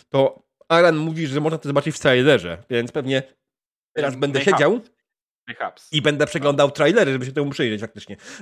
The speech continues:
Speaker 1: Znaczy, nie zwracałem uwagi na takie szczegóły, bo oglądałem ten film pierwszy raz i chciałem się dobrze bawić po prostu i chłonąłem. I słuchajcie, nie musiałem, bo to ja jestem z tych ludzi,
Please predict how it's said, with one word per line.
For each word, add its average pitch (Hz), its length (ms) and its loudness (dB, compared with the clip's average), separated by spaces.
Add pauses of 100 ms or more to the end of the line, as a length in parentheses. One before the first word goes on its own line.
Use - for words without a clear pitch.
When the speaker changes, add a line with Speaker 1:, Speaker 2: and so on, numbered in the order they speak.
Speaker 1:
Znaczy, 214 160 -10
nie 202 140 -4
zwracałem 226 380 -2
uwagi 180 260 -2
na 170 40 0
takie 160 240 -6
szczegóły, 165 380 -6
bo 220 100 -2
oglądałem 226 360 -4
ten 214 120 -8
film 180 200 -8
pierwszy 160 300 -4
raz 165 280 -4
i 170 40 -12
chciałem 160 440 -2
się 147 140 -10
dobrze 131 320 -10
bawić 104 380 -8
po 107 80 -12
prostu 208 440 -8 (280)
i 170 60 -12
chłonąłem. 101 680 -4 (360)
I 165 60 -14
słuchajcie, 208 680 -2
nie 165 160 -6
musiałem, 190 600 -2 (200)
bo 160 80 -10 (1080)
to 160 200 -12
ja 180 180 2
jestem 240 340 -2
z - 60 -14
tych 131 220 -2
ludzi, 135 400 -4